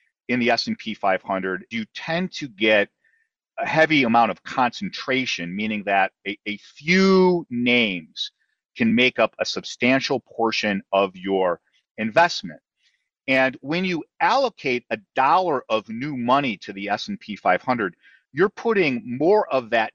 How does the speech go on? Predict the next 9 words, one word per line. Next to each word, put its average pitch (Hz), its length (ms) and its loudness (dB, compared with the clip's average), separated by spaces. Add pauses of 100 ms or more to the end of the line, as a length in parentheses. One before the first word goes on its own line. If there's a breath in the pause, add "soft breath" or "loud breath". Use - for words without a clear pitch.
dollar 107 540 2 (300)
in 131 120 -4
the 117 80 -6
stocks - 480 0
that 113 160 0
have 110 300 -4
already 131 480 0
risen 98 580 -6 (840)
and 127 340 2